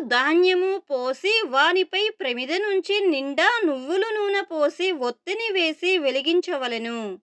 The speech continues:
ఈ దీపము రాత్రింబవళ్ళు ఆరకుండా ఉండవలెను. దీనినే నందాదీపము అంటారు. ఈ విధంగా చేసి నైవేద్యమేడి కార్తీక పురాణము చదువుచుండిన ఎడల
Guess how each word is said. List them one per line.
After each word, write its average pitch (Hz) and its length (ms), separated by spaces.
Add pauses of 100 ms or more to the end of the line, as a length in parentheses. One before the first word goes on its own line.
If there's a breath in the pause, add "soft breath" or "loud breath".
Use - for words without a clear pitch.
(100)
ఈ 320 180
దీపము 330 640
రాత్రింబవళ్ళు 403 1000
ఆరకుండా 311 840
ఉండవలెను. 269 760
దీనినే 320 580
నందాదీపము 339 1000
అంటారు. 240 960
ఈ 339 200
విధంగా 320 580 (100)
చేసి 311 440
నైవేద్యమేడి 294 1200
కార్తీక 311 720
పురాణము 359 520
చదువుచుండిన 294 800
ఎడల 269 460